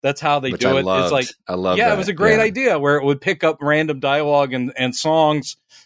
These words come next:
Speaker 1: which are a message. And I was
Speaker 2: Mm-hmm.
Speaker 1: like, "Oh, that's great."
Speaker 2: That would, that'd be how they would have to do it back then, unless they just, I guess, I guess they could have, uh, you know, taken over the radio and just broadcast the
Speaker 1: <laughs>
Speaker 2: channel.
Speaker 1: Well,
Speaker 2: But
Speaker 1: yeah,
Speaker 2: that was
Speaker 1: maybe
Speaker 2: way
Speaker 1: so.
Speaker 2: cooler.
Speaker 1: Why are you guys being so cryptic, you freaking aliens?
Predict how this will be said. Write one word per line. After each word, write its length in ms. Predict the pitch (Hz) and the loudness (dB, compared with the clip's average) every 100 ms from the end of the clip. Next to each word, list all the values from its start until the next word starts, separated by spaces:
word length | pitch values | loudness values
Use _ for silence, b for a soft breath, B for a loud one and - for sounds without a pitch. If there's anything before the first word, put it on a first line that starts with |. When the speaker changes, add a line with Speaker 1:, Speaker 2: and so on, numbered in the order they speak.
| b | b
Speaker 1:
which 200 | 143 160 | -4 -2
are 140 | 151 135 | 0 0
a 60 | 127 | 0
message. 580 | 131 143 160 151 - _ _ _ _ - | -2 0 0 0 -4 _ _ _ _ -2
And 100 | 95 | 2
I 20 | |
was 80 | 98 | 4
Speaker 2:
Mm-hmm. 40 | 95 | 2
Speaker 1:
like, 100 | 107 | 2
"Oh, 180 | 208 208 | 0 0
that's 200 | 175 - | 0 -2
great." 320 | 156 196 - _ _ _ _ _ _ _ _ - | -2 0 -4 _ _ _ _ _ _ _ _ -6
Speaker 2:
That 80 | 107 | -4
would, 120 | 139 135 | -4 -2
that'd 140 | 143 | -2
be 140 | 160 | -4
how 160 | 117 113 | -4 -4
they 160 | 113 110 | -2 -2
would 160 | 110 | -2
have 220 | 98 113 | -4 -6
to 100 | - | -4
do 160 | 90 143 | 0 0
it 120 | 87 | 0
back 160 | 78 73 | -2 -6
then, 120 | 85 | -6
unless 240 | 80 82 - | -6 -6 -4
they 100 | 80 | -4
just, 200 | 78 - - _ _ - | -4 -8 -12 _ _ -12
I 80 | 87 | -6
guess, 180 | 95 180 | -6 -4
I 60 | |
guess 180 | 170 - | -2 -2
they 80 | 107 | 0
could 140 | 104 | -2
have, 160 | 90 98 | -2 -4
uh, 100 | 95 | -4
you 180 | 95 95 | 0 0
know, 300 | 80 78 87 - - | 0 -4 -8 -18 -8
taken 260 | 110 95 82 | -6 -4 -4
over 120 | 78 | -2
the 80 | 76 | -2
radio 360 | 78 78 73 | -4 -4 -4
and 80 | 71 | -6
just 160 | 73 - | -10 -10
broadcast 560 | 76 78 - 71 - 135 | -10 -10 -10 -8 -6 -4
the 60 | |
Speaker 1:
<laughs> 0 | |
Speaker 2:
channel. 400 | - 254 247 254 240 262 - | -2 -2 0 0 0 -2 0
Speaker 1:
Well, 100 | 240 | -2
Speaker 2:
But 60 | 190 | -2
Speaker 1:
yeah, 120 | 180 | 0
Speaker 2:
that 100 | 170 | 2
was 100 | 147 | 2
Speaker 1:
maybe 120 | 151 | 0
Speaker 2:
way 60 | 190 | -2
Speaker 1:
so. 300 | 127 - 135 B B | 0 2 0 B B
Speaker 2:
cooler. 140 | 190 | 0
Speaker 1:
Why 40 | 202 | 2
are 60 | 320 | 0
you 120 | 339 | -2
guys 220 | 330 302 | -2 -2
being 200 | 220 277 | -2 -2
so 140 | 233 202 | 0 -4
cryptic, 540 | - 311 285 165 - | -2 -4 -2 -8 -8
you 80 | 139 | -14
freaking 380 | - 175 160 143 | -8 -6 -4 0
aliens? 400 | 143 151 - | 0 2 0